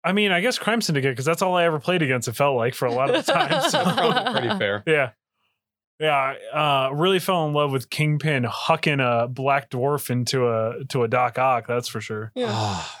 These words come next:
Speaker 1: Yeah.
Speaker 3: yeah.
Speaker 1: The good old days.
Speaker 3: I love
Speaker 2: Funny.
Speaker 3: Kingpin so much. Absolutely adore that man.
Speaker 2: Yeah.
Speaker 1: Ravensguard said a big X-Men fan. He must love Blue. That makes sense.
Speaker 3: Yeah.
Speaker 1: Yeah. I'm big, actually, i-, it was kind of a tie for me. I love playing X-Men Blue too.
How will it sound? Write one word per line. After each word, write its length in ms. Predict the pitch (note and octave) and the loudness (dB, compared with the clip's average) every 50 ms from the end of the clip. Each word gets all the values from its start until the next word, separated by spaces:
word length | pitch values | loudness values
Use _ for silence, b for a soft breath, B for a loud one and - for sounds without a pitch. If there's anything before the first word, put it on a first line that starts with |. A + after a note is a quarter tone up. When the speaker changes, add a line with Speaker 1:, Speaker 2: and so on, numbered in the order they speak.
| - | -2
Speaker 1:
Yeah. 160 | B2 A#2 A2 G#2+ | 0 0 2 2
Speaker 3:
yeah. 340 | G#2+ G#2 G#2 G2 F#2+ F2+ - - _ _ - | 2 2 0 0 -2 -4 -8 -14 _ _ -6
Speaker 1:
The 100 | - C3+ | -4 -2
good 160 | A#2 A#2 A#2 | 0 2 2
old 200 | A2+ A2 A2+ A2 | 2 2 2 2
days. 400 | G#2+ A2+ A2 A2+ A#2 A#2+ - - - _ _ _ _ _ _ _ - - | 2 2 2 2 2 0 -2 -6 -10 _ _ _ _ _ _ _ -8 -4
Speaker 3:
I 120 | - C#3 C#3 | -2 -2 0
love 340 | C3 A#2+ A2+ A2 A2 A2 - | 0 0 2 2 2 0 0
Speaker 2:
Funny. 100 | E3 E3+ | -2 -2
Speaker 3:
Kingpin 340 | A2+ A2 F#2+ G2 G#2+ G#2+ | -2 -4 -2 -4 -4 -4
so 220 | G2 - A2 G2+ G2+ | -4 -4 -4 -4 -4
much. 420 | G2 F#2+ F#2 F#2+ - - - - _ _ _ _ _ _ _ _ _ _ _ _ _ _ _ _ _ _ | -2 -4 -4 -4 -4 -6 -8 -10 _ _ _ _ _ _ _ _ _ _ _ _ _ _ _ _ _ _
Absolutely 440 | - A#2+ A2+ G#2 - A2 G#2+ G#2 G#2 | -6 -6 -4 -4 -4 -4 -4 -4 -4
adore 240 | F#2+ G#2 G2+ G2 F#2+ | -4 -4 -4 -4 -4
that 120 | G2+ G2 | -4 -4
man. 280 | G2+ G2 G2+ G2 F#2+ - | -4 -4 -4 -6 -6 -6
Speaker 2:
Yeah. 220 | - F3+ F3 F3 E3 - - - - | -4 -4 -4 -4 -6 -8 -10 -6 0
Speaker 1:
Ravensguard 440 | D3+ F#3 A#3 B3+ A3 G#3 G#3+ G3+ - | 0 2 2 2 0 -2 -2 0 2
said 160 | G3+ F#3 E3 | 0 2 2
a 140 | C#3+ C3 B2+ | 2 0 0
big 200 | B2 E3 E3+ F3+ - | 0 -2 -2 0 -2
X-Men 480 | F3 - - - - D#3+ B2+ A2+ A2 | -2 -2 -2 -2 0 0 0 0 0
fan. 420 | G#2+ - A2 G2 G2 F2+ C#2+ - - _ _ _ _ _ _ _ _ _ _ _ _ _ _ | -2 -4 -6 -6 -8 -12 -16 -18 -20 _ _ _ _ _ _ _ _ _ _ _ _ _ _
He 80 | - D#3+ | -2 0
must 200 | E3+ F#3+ F#3 - | 2 2 2 2
love 160 | D3+ C3+ B2 | 0 0 0
Blue. 320 | A2 G#2+ G2 F2 G2 - - _ | -2 -4 -6 -6 -8 -10 -8 _
That 80 | C#3 C3 | -2 -2
makes 180 | B2+ A#2+ - | 0 -2 -2
sense. 360 | - G#2 G2+ - - - - - _ _ | -4 -6 -8 -8 -8 -8 -8 -10 _ _
Speaker 3:
Yeah. 260 | G3 G#3+ F#3 B2+ A#2 - _ _ | -2 0 0 0 -2 -6 _ _
Speaker 1:
Yeah. 180 | - C#3 - C4+ - _ _ _ _ _ _ _ _ | -4 -4 -4 -4 -8 _ _ _ _ _ _ _ _
I'm 120 | F#3 G#3+ A#3 | -4 0 0
big, 180 | C#4 C4 G#3 | 0 0 0
actually, 540 | F3+ D#3+ F#3+ A3 G#3 - B3+ G#3 F3+ C#3+ b b b b b - - | 0 0 0 2 2 2 2 0 0 -2 b b b b b -4 -2
i-, 140 | E3 - - G3 | -2 0 0 0
it 60 | G3+ | 0
was 120 | G#3 A3 G3+ | 0 0 0
kind 160 | - A#3+ B3+ | 0 0 2
of 60 | A#3 | 0
a 60 | F3+ | -2
tie 240 | - D#3 D#3+ F3+ F#3+ | 0 0 0 0 0
for 100 | - E3 | 0 -2
me. 140 | C#3 B2 A#2+ | -2 0 0
I 140 | B2 D#3 G3 | 0 0 0
love 260 | D#3 C#3+ D3+ D#3 - | 2 0 0 0 0
playing 200 | - D#3 C#3+ C#3+ | 0 0 2 2
X-Men 300 | C#3+ C#3 - D3+ C3+ A#2+ | 0 0 0 -2 -2 0
Blue 240 | B2+ D3+ D3 A#2+ A2 | 0 0 0 0 0
too. 300 | - C#3 B2+ A2 G2+ | -2 -2 -2 -2 -4